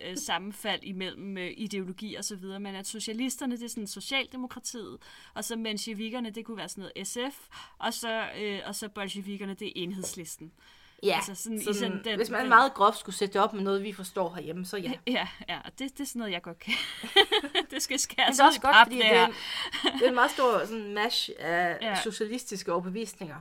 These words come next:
Speaker 1: Ja.
Speaker 2: Sådan, vil man gerne omfordele land? Hvordan har man det med religion og hele
Speaker 1: Ja.
Speaker 2: den der?
Speaker 1: Ja.
Speaker 2: Bolsjevikkerne, de var jo så dem, der gik ind for, at al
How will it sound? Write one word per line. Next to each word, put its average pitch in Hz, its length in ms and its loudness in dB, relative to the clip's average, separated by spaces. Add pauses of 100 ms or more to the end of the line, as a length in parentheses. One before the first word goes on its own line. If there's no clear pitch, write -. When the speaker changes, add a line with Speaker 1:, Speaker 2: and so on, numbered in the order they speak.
(420)
Speaker 1:
Ja. 190 260 -6
Speaker 2:
Sådan, 214 300 -4 (200)
vil 220 160 2
man 214 120 0
gerne 220 260 2
omfordele 214 760 0
land? 202 380 -2
Hvordan 196 340 -2
har 247 240 -4
man 190 180 -6
det 185 100 -6
med 190 180 -6
religion 202 760 0
og 196 120 -10 (200)
hele 247 300 -4
Speaker 1:
Ja. 247 60 0
Speaker 2:
den 202 200 -8
der? 196 220 -4 (400)
Speaker 1:
Ja. 202 140 -10 (720)
Speaker 2:
Bolsjevikkerne, 233 520 0
de 226 120 0
var 226 60 8
jo 196 80 2
så 208 100 -6
dem, 214 180 0
der 233 80 0
gik 180 380 -10
ind 214 220 0
for, 190 260 -2
at - 300 -8
al 262 180 0